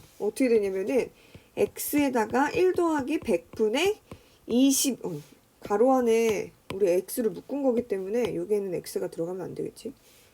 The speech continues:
X가 없어야 돼, 이렇게. 그러면은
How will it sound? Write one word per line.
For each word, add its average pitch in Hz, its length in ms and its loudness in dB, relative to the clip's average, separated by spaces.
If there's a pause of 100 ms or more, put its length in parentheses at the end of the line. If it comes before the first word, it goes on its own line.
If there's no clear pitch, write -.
(1200)
X가 - 380 -10
없어야 - 300 -10
돼, - 100 -14
이렇게. - 260 -20 (1120)
그러면은 302 360 2